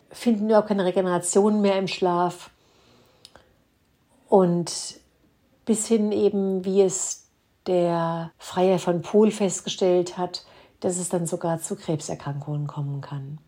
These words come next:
Wie kam es eigentlich zu der Untersuchung dieser Fälle? Das ist eine ganz witzige Geschichte,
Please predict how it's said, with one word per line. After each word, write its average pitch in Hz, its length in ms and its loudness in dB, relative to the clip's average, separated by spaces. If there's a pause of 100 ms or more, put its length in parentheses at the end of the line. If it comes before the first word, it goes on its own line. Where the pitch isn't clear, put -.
(800)
Wie 233 120 -4
kam 269 260 -2
es 349 80 0
eigentlich 170 340 0
zu 196 140 -2
der 190 100 2
Untersuchung 170 880 -4 (220)
dieser 170 260 -6
Fälle? 160 460 -12 (560)
Das - 120 -14
ist 214 60 2
eine 214 220 6
ganz 233 460 0 (760)
witzige 240 480 0
Geschichte, 247 640 0